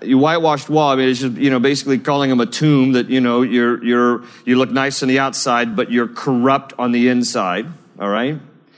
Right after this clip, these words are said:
He says, "God's gonna strike you, you whitewashed wall. You sit there to judge me according to the law, yet you yourself violate the law by commanding that I be struck." Here's a violation of the law. Deuteronomy twenty-five two.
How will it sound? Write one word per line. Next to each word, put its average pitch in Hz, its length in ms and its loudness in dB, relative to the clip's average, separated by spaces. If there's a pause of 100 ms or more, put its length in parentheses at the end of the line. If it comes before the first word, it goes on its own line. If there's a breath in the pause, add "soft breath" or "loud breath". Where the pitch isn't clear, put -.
(100)
He - 60 -10
says, 120 60 -6
"God's 196 280 0
gonna 240 140 -2
strike 156 400 -2
you, 214 80 4
you 160 160 6
whitewashed 123 720 0
wall. 127 320 2
You 160 160 2
sit 160 320 -2
there 151 160 2
to 131 80 4
judge 135 340 -2
me 151 120 -2
according 147 400 0
to 123 80 2
the 123 80 2
law, 139 260 2
yet 143 280 0
you 143 160 0
yourself 143 540 -2
violate 156 760 0
the 147 100 2
law 151 460 2 (160 loud breath)
by 147 260 0
commanding 170 880 0
that 165 140 0
I 165 160 0
be 156 180 -2
struck." - 680 -2 (200 loud breath)
Here's 170 180 0
a 180 60 2
violation 165 480 0
of 156 60 -2
the 156 40 0
law. 165 240 2
Deuteronomy 175 540 2
twenty-five 175 680 -2
two. 208 460 0